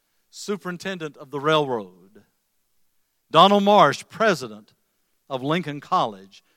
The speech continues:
Milton Wright, a local merchant, Doctor West, a local surgeon, and Jasper Chase,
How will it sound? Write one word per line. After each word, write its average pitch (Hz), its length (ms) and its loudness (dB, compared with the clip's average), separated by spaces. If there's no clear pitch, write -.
Milton 202 480 -2
Wright, 180 460 -6
a 147 140 -12
local 175 640 -8
merchant, 139 720 -8
Doctor 160 340 -2
West, 147 680 -12
a 110 60 -20
local 110 300 -14
surgeon, 120 640 -10
and 123 120 -14
Jasper 139 420 -6
Chase, - 760 -12